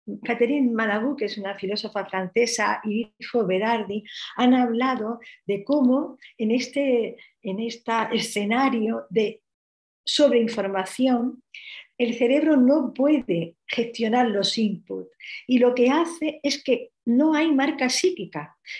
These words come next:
es decir, no construye acontecimiento de, de, de lo que está viviendo.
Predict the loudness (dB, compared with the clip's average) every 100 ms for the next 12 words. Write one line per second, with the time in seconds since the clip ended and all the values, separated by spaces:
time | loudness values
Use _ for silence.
0 | -2 2 2 0 -6 -4 0 2 2 0
1 | -10 _ -20 _ 2 2 2 4 6 6
2 | 4 2 -6 -4 -6 -4 -6 -2 0 4
3 | 4 2 -2 -8 -16 _ _ _ _ _
4 | _ -20 -20 -18 -2 4 4 6 2 4
5 | 2 2 0 -2 0 0 0 -2 -2 -4
6 | -6 -10